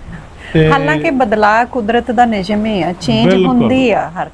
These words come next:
Speaker 2: ਥਾਂ, ਹਨਾ?
Speaker 1: ਬਹੁਤ ਵੱਡੀ ਗਿਣਤੀ 'ਚ ਲੋਕ ਇਹ ਵੀ ਸੋਚਦੇ ਨੇ ਜੇ ਅਸੀਂ ਤਾਂ ਜੀ ਪੰਜਾਬ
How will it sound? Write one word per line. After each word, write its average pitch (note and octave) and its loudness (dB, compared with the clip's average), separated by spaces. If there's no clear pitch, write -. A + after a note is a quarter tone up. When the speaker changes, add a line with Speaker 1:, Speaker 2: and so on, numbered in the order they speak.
Speaker 2:
ਥਾਂ, F3+ -12
ਹਨਾ? E3 -6
Speaker 1:
ਬਹੁਤ A3 0
ਵੱਡੀ G3 0
ਗਿਣਤੀ F#3+ 0
'ਚ F#3 0
ਲੋਕ F#3 2
ਇਹ G3+ 2
ਵੀ G#3 2
ਸੋਚਦੇ F3+ 2
ਨੇ F3+ 2
ਜੇ F#3 2
ਅਸੀਂ E3 -2
ਤਾਂ F#3 0
ਜੀ F#3 -2
ਪੰਜਾਬ D#3+ 2